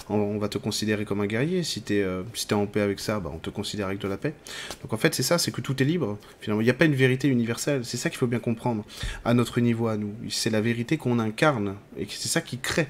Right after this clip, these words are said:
notre monde. D'accord ? Donc c'est ça qui est très important. Et tous les grands maîtres qu'il y a eu sur cette terre, en fait, n'avaient pas une vérité unifiée, sinon on n'aurait besoin que d'un maître qui aurait tout unifié.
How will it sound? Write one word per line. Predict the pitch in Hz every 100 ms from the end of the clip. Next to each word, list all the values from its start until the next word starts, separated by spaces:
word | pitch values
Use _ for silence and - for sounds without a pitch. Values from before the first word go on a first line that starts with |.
| -
notre | 104 104 107
monde. | 104 98 107 - -
D'accord ? | 104 175 180 - - - -
Donc | -
c'est | 113
ça | 131 165
qui | -
est |
très | - 107
important. | 101 107 - - - - -
Et | 95
tous | 104
les | 156
grands | 131 139
maîtres | 147 147
qu'il | - 113
y |
a |
eu | 110
sur | 98
cette | - 98
terre, | - 165
en | 139
fait, | - 160
n'avaient | 120 110 107
pas | 120
une | - 123
vérité | 120 113 113
unifiée, | 101 110 113 - 185
sinon | - 113
on | 107
n'aurait | 101 101
besoin | 101 104 101 98
que | 104
d'un | 101
maître | 107 107
qui | -
aurait | 95
tout | 92 113 -
unifié. | 104 120 180